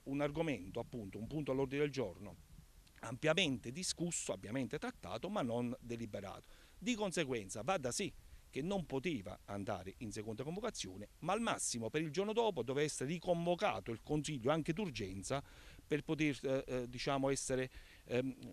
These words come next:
introdotto nuovamente questo argomento. La maggioranza questa cosa, peraltro, noi l'abbiamo fatta presente, anche messo una nota agli atti e consegnata nei mani del segretario comunale, dove abbiamo evidenziato che questo argomento non,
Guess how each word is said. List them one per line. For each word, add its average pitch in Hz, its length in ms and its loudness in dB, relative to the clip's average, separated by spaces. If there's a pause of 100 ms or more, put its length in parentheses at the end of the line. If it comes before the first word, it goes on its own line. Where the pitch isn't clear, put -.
introdotto 151 600 6
nuovamente 151 460 6
questo 131 280 2
argomento. 107 580 -2 (520)
La 202 160 2
maggioranza 147 640 2
questa 185 320 2
cosa, 113 300 2
peraltro, 131 800 -4 (280)
noi 139 140 0
l'abbiamo 110 440 0
fatta 107 280 -4
presente, 135 640 -2
anche 123 300 -2
messo 113 260 -4
una 120 140 0
nota 104 460 0 (160)
agli 113 240 2
atti 135 520 0
e 101 80 -6
consegnata 110 500 -2
nei 104 100 -2
mani 117 140 -2
del 95 80 -4
segretario 110 400 -2
comunale, 135 500 -4 (320)
dove 135 220 0
abbiamo 139 240 2
evidenziato 107 720 -2
che 104 200 -6
questo - 280 -4
argomento 95 600 -4
non, 101 400 -4